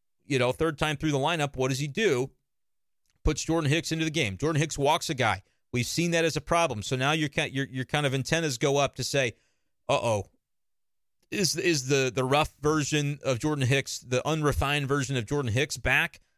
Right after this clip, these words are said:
Well, maybe it was a little bit because he walked more guys the next inning, but he was able to get the strikeout to get out of that, that jam in the sixth inning.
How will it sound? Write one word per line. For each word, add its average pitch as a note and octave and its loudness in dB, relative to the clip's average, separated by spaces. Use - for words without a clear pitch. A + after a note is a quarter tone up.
Well, A3 2
maybe G3 2
it F3 -2
was E3+ 2
a D3 -2
little C#3+ 2
bit A#2+ -2
because A#2+ -2
he C3+ 0
walked C3+ 0
more C#3 -2
guys A#2+ 0
the B2 -6
next A2+ -4
inning, A#2+ 0
but A2 -6
he C3+ 0
was C3 0
able E3 0
to C#3 -2
get C#3+ -2
the C3+ -6
strikeout C3+ 0
to - -10
get B2 -2
out B2 2
of A#2 -4
that, A#2 -2
that C3+ 2
jam C3 0
in B2 -2
the A#2 -2
sixth - -4
inning. F#2 -4